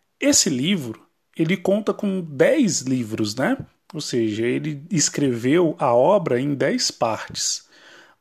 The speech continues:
O Mito da Caverna seria o equivalente à parte sete, né? Então, de todo, é, de todo o livro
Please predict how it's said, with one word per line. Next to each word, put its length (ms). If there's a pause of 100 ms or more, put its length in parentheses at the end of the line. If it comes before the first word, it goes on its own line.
O 160
Mito 240
da 140
Caverna 800 (600)
seria 720 (160)
o 120
equivalente 720
à 80
parte 440
sete, 760 (240)
né? 320 (280)
Então, 520 (280)
de 180
todo, 760 (280)
é, 720
de 160
todo 300
o 20
livro 580